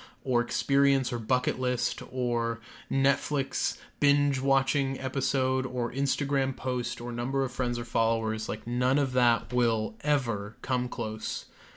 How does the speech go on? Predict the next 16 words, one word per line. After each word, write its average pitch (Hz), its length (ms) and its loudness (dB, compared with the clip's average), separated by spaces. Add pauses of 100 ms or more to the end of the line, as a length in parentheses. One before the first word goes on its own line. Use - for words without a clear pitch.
(960)
to 135 100 0
satisfying 131 840 2
us 117 220 -4
in 120 60 -4
the 117 60 -4
way 110 120 -2
that 107 140 -8
God 95 240 -8
can - 260 -16 (1200)
in 120 120 0
every 113 240 0
one 113 180 -4
of 110 80 -6
those 107 180 -6
five - 280 -8
things. - 400 -14